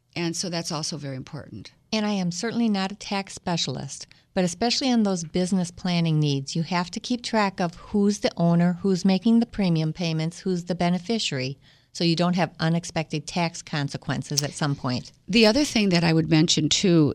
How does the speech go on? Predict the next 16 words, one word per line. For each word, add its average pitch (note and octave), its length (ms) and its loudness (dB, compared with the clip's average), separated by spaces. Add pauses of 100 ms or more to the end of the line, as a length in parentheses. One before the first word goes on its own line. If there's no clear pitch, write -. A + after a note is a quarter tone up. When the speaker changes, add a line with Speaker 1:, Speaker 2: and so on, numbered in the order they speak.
Speaker 1:
is D3 400 2
it F3+ 140 4
really G#3 680 4 (280)
makes F#3 260 0
sense D#3 300 0
to - 120 -4
look D3 200 -4
at D#3+ 140 -8
these C#3+ 200 -4
because D3+ 380 -8
we F3 160 -2
have G3 180 -4
done D#3 200 -4
so F3 800 -4
many, E3 520 -2 (460)
um, D3+ 400 -4